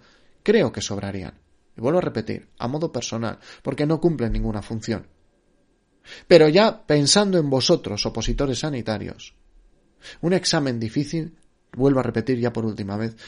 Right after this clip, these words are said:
no es porque todas las preguntas lo sean,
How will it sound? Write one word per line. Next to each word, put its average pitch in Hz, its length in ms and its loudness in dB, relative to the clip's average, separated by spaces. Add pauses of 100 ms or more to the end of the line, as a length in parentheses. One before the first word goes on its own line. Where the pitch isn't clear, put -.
(160)
no 160 300 2
es 160 120 -2
porque 127 340 0
todas 131 460 4
las 110 140 -8
preguntas 117 500 -6
lo 117 80 -4
sean, 104 340 -6